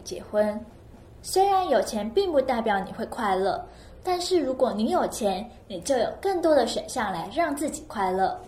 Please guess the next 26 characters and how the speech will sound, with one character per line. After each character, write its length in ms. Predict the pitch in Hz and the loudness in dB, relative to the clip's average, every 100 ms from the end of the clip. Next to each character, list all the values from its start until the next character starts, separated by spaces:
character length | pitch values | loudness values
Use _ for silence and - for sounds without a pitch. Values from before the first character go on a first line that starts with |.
| - - - - - - - | -20 -20 -20 -20 -20 -20 0
对 200 | 370 359 | 4 6
于 120 | 320 | 6
爱 240 | 311 339 | 2 2
情 240 | 302 240 233 | 0 0 2
到 180 | 339 269 | 2 2
底 100 | - | 2
该 160 | 262 254 | 6 6
不 80 | 262 | 6
该 240 | 254 247 | 4 4
掺 240 | 247 311 320 | 2 -2 0
入 120 | 302 | 0
金 200 | 294 359 | -2 -6
钱 220 | 370 254 | -2 -2
这 100 | 240 | 0
件 280 | 233 233 220 | 0 0 0
事， 260 | - 247 - - - - | -2 -2 -2 -6 -16 -6
各 140 | 247 | 2
位 120 | 247 240 | 2 2
听 200 | 269 277 | -2 0
众 220 | 320 233 | 0 0
有 100 | 208 | -2
什 160 | - - | -4 -8
么 80 | - | -8
看 200 | 320 294 | -6 0
法 160 | 240 190 | 0 0
吗？ 360 | 214 214 220 | 0 0 -4